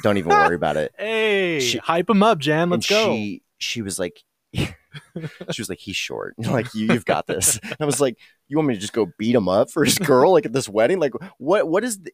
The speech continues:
Speaker 1: end game here?" And I finally had to tell her, like,
Speaker 2: That'd be a cute story.
Speaker 1: I said, "I am not equipped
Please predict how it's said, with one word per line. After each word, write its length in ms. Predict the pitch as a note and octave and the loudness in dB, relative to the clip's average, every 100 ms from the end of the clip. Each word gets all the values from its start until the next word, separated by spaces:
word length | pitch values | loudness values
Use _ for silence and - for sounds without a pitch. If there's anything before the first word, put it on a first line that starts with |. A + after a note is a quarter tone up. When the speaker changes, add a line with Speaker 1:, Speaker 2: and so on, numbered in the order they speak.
| C3+ | -6
Speaker 1:
end 240 | D3 E3+ | -4 -4
game 220 | C3+ G#2+ | -6 -6
here?" 320 | G2+ F#2 C2 - | -6 -8 -8 -4
And 80 | A#2 | -4
I 60 | |
finally 220 | D3 D#3 D#3+ | -2 0 -2
had 100 | A#2 | -4
to 60 | |
tell 200 | - C3 | -4 -2
her, 80 | B2+ | 2
like, 180 | G2 F2+ _ _ - | 0 -2 _ _ -4
Speaker 2:
That'd 140 | D#3 | 0
be 100 | G3 | 4
a 80 | E3+ | 4
cute 260 | - C#3+ - | 2 -2 -2
story. 400 | C3+ B2 F#2+ A2+ _ _ | -6 -6 -8 -14 _ _
Speaker 1:
I 60 | A#2 | -6
said, 260 | - C#3+ - | 0 0 0
"I 140 | C3 E3+ | 0 2
am 200 | E3 C3+ | 2 2
not 380 | C3 C#3 C#3 - _ _ _ _ | 4 4 2 -2 _ _ _ _
equipped 680 | A2 - - C3+ A#2 - - | -8 -8 -2 0 0 -4 -16